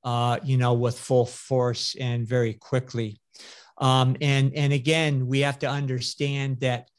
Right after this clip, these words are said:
there is no external technology, even the things we're talking about that, you know, on a grand scale, you know, with the old buildings and architecture, all the way to our iPhones.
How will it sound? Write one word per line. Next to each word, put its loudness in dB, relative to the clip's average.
there 2
is 0
no 2
external -2
technology, 0
even 2
the 2
things -2
we're 0
talking 0
about -2
that, -4
you -4
know, -2
on -2
a -4
grand -2
scale, -2
you -2
know, -2
with -4
the -2
old 0
buildings -2
and -2
architecture, -2
all 6
the 6
way 6
to 0
our 2
iPhones. -4